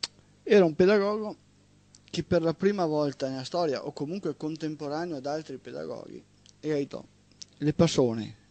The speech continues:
non sono bestiame da allevamento, i bambini non sono bestiame da allevare". Perché Spock, eh, Wojtyla c'era con Spock? Perché se i bambini diventano soggetti di diritto costituzionale,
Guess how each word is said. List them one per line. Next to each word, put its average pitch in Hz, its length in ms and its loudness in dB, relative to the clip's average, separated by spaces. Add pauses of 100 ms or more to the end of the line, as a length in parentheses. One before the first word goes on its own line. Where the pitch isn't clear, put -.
(140)
non 143 160 -2
sono 147 420 0 (280)
bestiame 131 680 4
da 135 200 -2
allevamento, 131 640 0
i 135 40 -8
bambini 139 500 -2
non 165 260 -6
sono 127 420 -10 (400)
bestiame 135 640 -4
da 123 140 -6
allevare". - 560 -10 (1400)
Perché 214 460 10
Spock, - 480 4
eh, 156 220 12
Wojtyla 151 400 8
c'era 147 200 4
con 135 140 -4
Spock? - 420 -6 (280)
Perché 180 340 8
se 208 240 8
i 226 100 6
bambini 190 460 4
diventano 139 540 4
soggetti 160 580 2
di 143 320 2
diritto 135 640 2
costituzionale, 135 1000 2